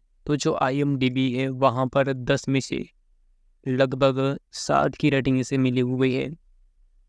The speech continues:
और The Times of India ने इसे पाँच में से तीन स्टार दिए हुए हैं। इसके अलावा जो Rotten Tomato है वहाँ पर भी फ़ोर्टी थ्री परसेंट लोगों ने इसे लाइक दिया है।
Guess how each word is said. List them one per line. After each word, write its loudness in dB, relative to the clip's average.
और 2
The 2
Times 2
of 0
India 2
ने 0
इसे -2
पाँच 0
में 2
से -6
तीन 4
स्टार 2
दिए 2
हुए 0
हैं। -2
इसके -2
अलावा 4
जो 0
Rotten 0
Tomato 2
है 2
वहाँ 2
पर 0
भी -2
फ़ोर्टी 4
थ्री 0
परसेंट 0
लोगों 2
ने 2
इसे -2
लाइक 0
दिया 2
है। 0